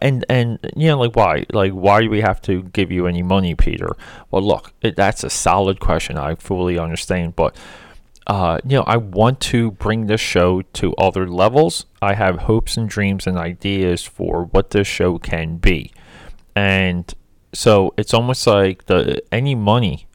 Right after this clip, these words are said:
is going to go right back into the show, and this is going to be, uh, building resources to get better guests here, building resources to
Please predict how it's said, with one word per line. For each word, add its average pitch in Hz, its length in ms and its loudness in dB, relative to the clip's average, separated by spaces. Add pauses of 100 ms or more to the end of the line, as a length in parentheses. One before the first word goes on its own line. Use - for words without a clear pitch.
(100)
is 92 160 -6
going 98 200 2
to 92 60 0
go 90 120 2
right 90 280 -2
back 87 260 0
into 85 220 -4
the 76 80 -4
show, 82 300 2
and 85 240 -6
this 101 180 -4
is 107 100 -4
going 98 200 -2
to 87 80 -6
be, 87 260 -2 (540)
uh, 92 180 -2
building 98 460 2
resources 95 760 -4
to - 80 -12
get - 240 -8
better 85 260 -2
guests - 340 2
here, 98 260 2
building 92 420 0
resources 90 800 -6
to - 320 -4